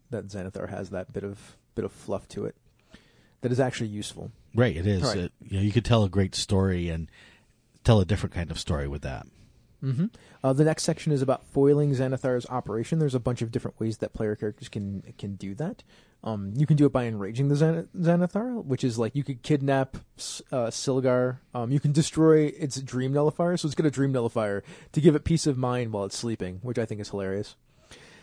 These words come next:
Speaker 1: So it's, like, got a sleep machine, right? It's got, like, a C pap. <laughs> That's how I think about that, right?
Speaker 2: Oh, absolutely.
Speaker 1: Um,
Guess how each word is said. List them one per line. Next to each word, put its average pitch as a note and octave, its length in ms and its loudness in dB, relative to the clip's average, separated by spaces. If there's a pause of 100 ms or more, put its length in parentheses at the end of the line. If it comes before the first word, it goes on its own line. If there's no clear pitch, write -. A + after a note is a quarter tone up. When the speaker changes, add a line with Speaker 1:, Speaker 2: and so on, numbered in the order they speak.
Speaker 1:
So - 140 2
it's, C#3 100 4
like, D3+ 80 8
got C#3 120 8
a B2 40 2
sleep - 240 -4
machine, G2 260 -6
right? G2 120 -4
It's G#2+ 100 -8
got, B2 80 -2
like, A2 120 -4
a G2+ 40 -6
C - 160 -6
pap. F2+ 300 -8 (420)
<laughs> - 0 - (1600)
That's D#3 160 4
how F3 120 12
I C#3+ 60 12
think D#3 200 4
about A2 240 2
that, - 180 -4
right? A2 280 -4
Speaker 2:
Oh, E3+ 100 2
absolutely. D3 540 4
Speaker 1:
Um, F#2+ 40 -8